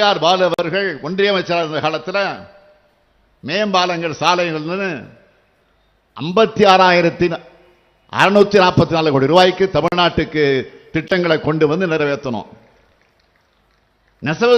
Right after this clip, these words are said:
தொழிலுக்கு இருந்த சென்வாட் வரி நீக்கப்பட்டுச்சு. இன்னும் நிறைய இருக்கு. பிரதமர் மோடியால இப்படி பட்டியல் போட முடியுமா? தேர்தல் சீசனுக்கு மட்டும் பிரதமர் வர்ற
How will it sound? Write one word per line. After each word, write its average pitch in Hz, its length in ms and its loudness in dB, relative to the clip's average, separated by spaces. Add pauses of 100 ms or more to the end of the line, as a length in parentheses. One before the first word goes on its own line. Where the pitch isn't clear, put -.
தொழிலுக்கு 208 400 0
இருந்த 175 200 -4 (180)
சென்வாட் 190 440 0
வரி 175 160 0 (220)
நீக்கப்பட்டுச்சு. 175 680 -4 (1300)
இன்னும் 202 360 -4
நிறைய 202 320 -2
இருக்கு. 180 300 -6 (1400)
பிரதமர் 170 440 -4
மோடியால 185 520 -2 (400)
இப்படி 170 220 -8 (100)
பட்டியல் 165 340 -4
போட 165 180 -2
முடியுமா? 147 400 -6 (1600)
தேர்தல் 208 460 0
சீசனுக்கு 185 460 -2
மட்டும் 170 280 -8
பிரதமர் 170 380 -4
வர்ற 156 160 -6